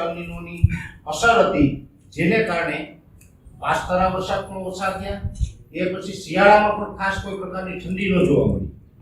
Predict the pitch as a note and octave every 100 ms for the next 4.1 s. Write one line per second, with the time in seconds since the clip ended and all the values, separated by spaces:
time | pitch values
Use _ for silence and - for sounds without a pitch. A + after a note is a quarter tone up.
0 | - - - D3+ F#3 G3+ G3+ G#3 F#3+ F#3+
1 | F#3+ F#3 F3 F3 F#3+ F3+ E3 F3 F3 G3+
2 | F#3 D3 - - - - _ _ - -
3 | - G#3 G#3 - F#3 D3+ F#3+ G#3+ F#3 E3+
4 | -